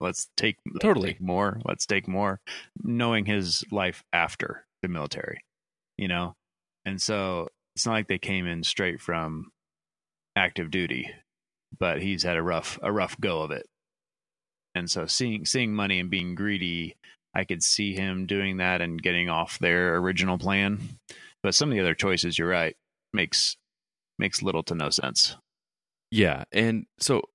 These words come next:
Speaker 2: I got into a Twitter discussion, uh, with some of the other podcasts and people out there. It was, like, uh, In Session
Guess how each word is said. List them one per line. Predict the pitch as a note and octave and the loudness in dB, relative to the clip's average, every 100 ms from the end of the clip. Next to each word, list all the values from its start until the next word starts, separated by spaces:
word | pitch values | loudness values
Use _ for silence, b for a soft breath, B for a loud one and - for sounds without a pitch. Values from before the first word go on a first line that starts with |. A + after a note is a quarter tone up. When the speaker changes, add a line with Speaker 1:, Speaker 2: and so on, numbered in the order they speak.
| - | -6
Speaker 2:
I | D3+ | -4
got | C3+ A2+ | 0 2
into | G2 F#2 - F2+ F2 E2 - | 2 2 0 0 0 -2 -4
a | F2 | -2
Twitter | - E2+ E2+ D#2 | -4 -2 -2 -2
discussion, | E2 - E2 - D#2+ D#2 D#2+ - | -6 -2 -4 -2 -6 -6 -10 -8
uh, | E2+ D#2 D#2 | -2 -2 -2
with | D2+ E2+ | -4 -6
some | - G2 | -4 -4
of | F2 | -2
the | E2 D2+ D2 - | -2 -2 -6 -8
other | E2+ D#2 | -6 -6
podcasts | - D2+ D2 D#2 D2+ - | -4 -6 -4 -2 -2 -4
and | D#2+ | -10
people | D#2+ D#2 | -6 -4
out | D2+ | -4
there. | D#2 D2+ | -2 -4
It | |
was, | D#2 | -4
like, | D#2+ - | -8 -8
uh, | - D2 - | -8 -6 -4
In | E2+ | -2
Session | - D#2+ E2 | -2 -2 -4